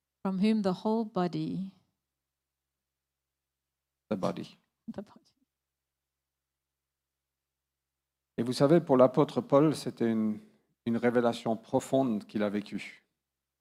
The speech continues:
Speaker 1: And do you know that for Pa-, Paul, the apostle, it was a deep revelation that he lived.
Speaker 2: Il était en chemin pour persécuter l'Église.
Speaker 1: He was on his way to go and persecute the church.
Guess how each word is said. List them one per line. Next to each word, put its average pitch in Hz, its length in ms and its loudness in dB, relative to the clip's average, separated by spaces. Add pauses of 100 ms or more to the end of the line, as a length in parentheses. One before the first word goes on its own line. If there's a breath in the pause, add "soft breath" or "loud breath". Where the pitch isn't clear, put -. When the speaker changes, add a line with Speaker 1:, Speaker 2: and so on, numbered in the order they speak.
(200)
Speaker 1:
And 190 60 -6
do 190 100 -8
you 190 60 -4
know 202 160 -2
that 196 180 -6
for 185 220 -4
Pa-, - 160 -16 (240)
Paul, 180 400 2
the 180 120 -6
apostle, 185 520 -4
it 180 120 -6
was 185 180 -2
a 175 220 -4 (240)
deep 240 260 -2
revelation 196 680 -2
that 170 140 -8
he 160 60 -2
lived. 165 280 -8 (640)
Speaker 2:
Il 110 140 -2
était 113 460 2
en 117 80 -2
chemin 127 380 2
pour 110 280 -4
persécuter 123 640 0
l'Église. 107 640 -4 (240)
Speaker 1:
He 220 100 -2
was 214 180 -2
on 208 160 -2
his 214 160 -2
way 202 300 0
to 214 80 -8
go 196 120 0
and 196 120 0
persecute 240 600 -4
the - 140 -12
church. - 520 -12